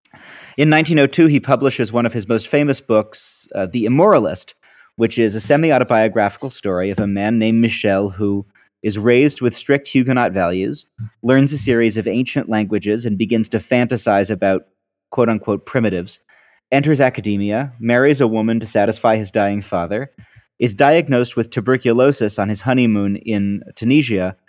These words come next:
and slowly recovers through a series of obsessive interactions with Algerian boys, through which he loses his wife and career. And so this book is used as an example in Edward Said's,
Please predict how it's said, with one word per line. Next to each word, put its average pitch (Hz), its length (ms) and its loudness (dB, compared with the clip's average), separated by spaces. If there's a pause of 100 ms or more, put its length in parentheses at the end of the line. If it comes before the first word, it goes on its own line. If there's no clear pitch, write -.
(240)
and 113 160 -2
slowly 147 360 4
recovers 117 540 -2
through 113 180 -4
a 110 60 0
series 104 460 -2
of 98 120 -6
obsessive 123 500 -2
interactions 110 680 -2
with 98 100 -4
Algerian 95 560 -2
boys, 175 400 2 (300)
through 139 160 4
which 113 220 2
he 117 100 2
loses 95 360 -4
his 95 140 -6
wife 85 280 -6
and 87 160 -12
career. 110 460 0 (1600)
And 120 140 0
so 127 140 4
this 175 200 2
book 131 440 0 (240)
is 113 500 2
used 120 320 0
as 104 100 -6
an 110 80 -2
example 117 680 0
in 107 240 -4
Edward 113 320 0
Said's, 113 640 0